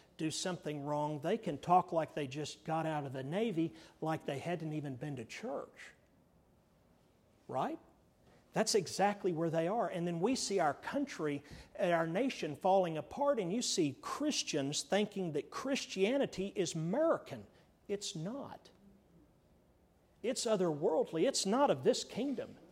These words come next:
It's of another kingdom, right?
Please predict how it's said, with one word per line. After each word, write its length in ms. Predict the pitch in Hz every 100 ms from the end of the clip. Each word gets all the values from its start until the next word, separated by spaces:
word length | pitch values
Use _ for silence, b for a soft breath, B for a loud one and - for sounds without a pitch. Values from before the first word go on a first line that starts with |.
| - - -
It's 180 | 147 -
of 140 | 214
another 340 | 147 147 165 147
kingdom, 460 | - 156 131 104 - - _ - - - -
right? 280 | 127 220